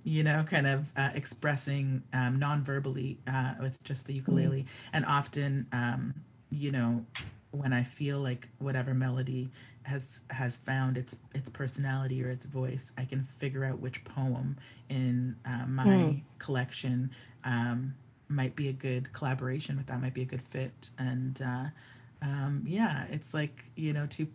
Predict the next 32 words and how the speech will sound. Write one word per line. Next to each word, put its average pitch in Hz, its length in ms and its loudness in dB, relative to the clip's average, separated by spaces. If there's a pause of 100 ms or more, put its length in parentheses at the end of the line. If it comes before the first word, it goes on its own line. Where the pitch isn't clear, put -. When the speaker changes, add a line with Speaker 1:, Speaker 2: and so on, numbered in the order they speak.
(160)
Speaker 1:
two 160 160 -2
parts 151 340 -2
of 139 60 -4
a 139 60 -4
personality, 139 840 -2
and, 135 480 -2
uh, - 340 -4
they, 135 340 -2
they 135 100 -6
each 135 360 -4
give 135 140 -4
us 131 160 -2
more 131 140 0
information 135 520 -2
about - 260 -8
the 143 60 -8
whole. 139 320 -6 (1120)
Speaker 2:
Yeah, 190 380 10
absolutely. 165 540 6 (340)
Well, 190 100 12
I 190 40 6
think 196 300 10 (100)
that, 175 280 10 (400)
yeah, 160 180 10 (100)
having, 190 480 12 (1300)
I'm 185 160 12
gonna 190 180 12
now 170 260 12
hear 170 260 8
this 170 200 6
poem 170 400 10 (120)
with 185 160 6